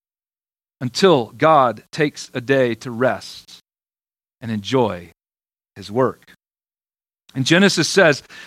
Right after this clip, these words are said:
that when God rests on the seventh day, he made that day kadosh. He made that day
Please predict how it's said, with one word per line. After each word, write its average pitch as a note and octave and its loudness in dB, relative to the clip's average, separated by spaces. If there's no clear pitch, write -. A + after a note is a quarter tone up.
that E3+ 2
when D#3+ 4
God F3+ 4
rests D#3 0
on E3+ 2
the D#3 2
seventh E3 -4
day, G3 2
he - -2
made D3 0
that D3 -2
day A2+ -4
kadosh. - -10
He D3+ -2
made D#3 2
that D3+ -4
day A#2 -6